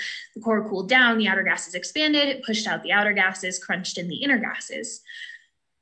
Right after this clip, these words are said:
Now, um, I don't think we went into this too in de-, uh, in detail, but basically all the inside stuff that crushes down doesn't lose any mass.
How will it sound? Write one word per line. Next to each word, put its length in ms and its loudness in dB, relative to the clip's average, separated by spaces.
Now, 400 6
um, 520 6
I 80 4
don't 160 6
think 140 6
we 100 6
went 140 6
into 180 4
this 340 0
too 280 0
in 200 4
de-, 400 -2
uh, 280 4
in 280 -2
detail, 460 2
but 200 0
basically 680 2
all 180 8
the 140 2
inside 520 4
stuff 280 0
that 160 0
crushes 420 0
down 420 2
doesn't 360 4
lose 320 4
any 400 0
mass. 600 -2